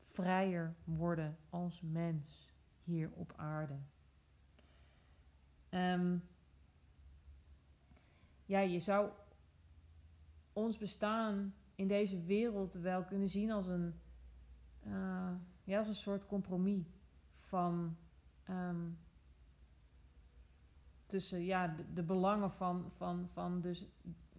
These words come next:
je, jezelf leven, je eigenheid leven en, ehm, sociaal moeten zijn, eh, in relatie zijn. En, ehm, wat we in zijnsoriëntatie wel doen,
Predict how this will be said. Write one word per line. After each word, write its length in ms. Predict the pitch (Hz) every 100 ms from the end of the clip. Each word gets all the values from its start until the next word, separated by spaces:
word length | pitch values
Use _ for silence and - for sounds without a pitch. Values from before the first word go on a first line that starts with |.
| - - - 170
je, 240 | 185 180 -
jezelf 600 | 175 185 170 190 208 -
leven, 540 | 175 165 185 196 208
je 60 | 190
eigenheid 480 | - 190 185 175 170
leven 440 | 170 170 170 165 -
en, 340 | 170 165 165 - - - - - -
ehm, 240 | 185 175
sociaal 640 | 185 185 175 - 185 185 185
moeten 300 | 175 165 170
zijn, 420 | 165 151 151 160 - -
eh, 280 | 170 165 160 165 - - - -
in 140 | 202 196
relatie 520 | 185 175 170 165 175
zijn. 360 | 160 151 160 - - - - - - - - - -
En, 580 | 190 185 185 185 185 185
ehm, 400 | 180 180 170 170 170 165 -
wat 240 | - 190 240
we 60 |
in 220 | 233 190 165
zijnsoriëntatie 960 | 185 254 269 208 190 180 180 175 185
wel 180 | 165 170
doen, 380 | 175 180 185